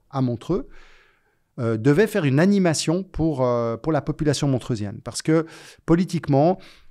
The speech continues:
ça, c'est, les gens ne comprenaient pas que la ville mettait de l'argent pour finalement, euh, des produits professionnels ou des producteurs anglais qui venaient, euh,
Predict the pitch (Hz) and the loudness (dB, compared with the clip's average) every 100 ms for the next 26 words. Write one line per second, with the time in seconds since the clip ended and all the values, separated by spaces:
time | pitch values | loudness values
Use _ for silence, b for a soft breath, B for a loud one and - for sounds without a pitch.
0 | - 135 - 135 - 127 123 190 139 - | -12 -10 -10 -12 -10 -6 -4 -4 -6 -2
1 | 135 123 143 180 185 131 151 117 113 160 | -2 0 0 -2 0 0 0 0 -4 -2
2 | 135 147 135 120 104 139 160 127 147 - | -4 -4 -6 -6 -4 -4 -4 -4 -6 -6
3 | 120 117 113 139 143 107 - 117 110 - | -8 -6 -4 -2 -2 -4 -6 -8 -8 -6
4 | 123 - - 139 156 127 110 107 120 117 | -6 -4 -2 0 2 0 -4 -4 -4 -2
5 | - 110 107 113 151 - 104 104 131 139 | -2 -2 -2 -2 -4 -6 -12 -6 -6 -6
6 | 107 104 101 104 101 | -6 -10 -10 -12 -14